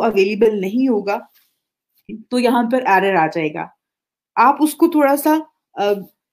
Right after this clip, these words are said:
उसकी प्लेस चेंज करके देख लें, बहुत लेंथी ना रखें, शॉर्ट सा रखें, अ, to the point रखें। अ, for example, मैं आपको यहाँ पे एग्जांपल, अ, बता देती हूँ।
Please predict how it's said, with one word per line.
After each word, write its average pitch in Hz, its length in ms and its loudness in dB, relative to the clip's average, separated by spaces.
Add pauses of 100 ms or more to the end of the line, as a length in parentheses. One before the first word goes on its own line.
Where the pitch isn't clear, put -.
(1300)
उसकी - 160 -10
प्लेस 277 280 0
चेंज 285 300 0
करके 269 260 -4
देख 254 220 -4
लें, 269 160 -2
बहुत 240 380 -2
लेंथी 208 440 -4 (100)
ना 226 180 0
रखें, 220 380 -4
शॉर्ट 226 320 -2
सा 269 120 -2
रखें, 226 500 -4 (320)
अ, 190 100 -2 (280)
to 247 120 -2
the 233 200 0
point 240 340 -2
रखें। 220 340 -2
अ, 180 220 -4
for 226 160 2
example, 214 460 -2
मैं 208 140 -4
आपको 190 240 -6
यहाँ 190 200 -6
पे 202 100 -4
एग्जांपल, 196 460 -2 (360)
अ, 190 160 0
बता 185 300 0
देती 196 280 -4
हूँ। 226 180 -12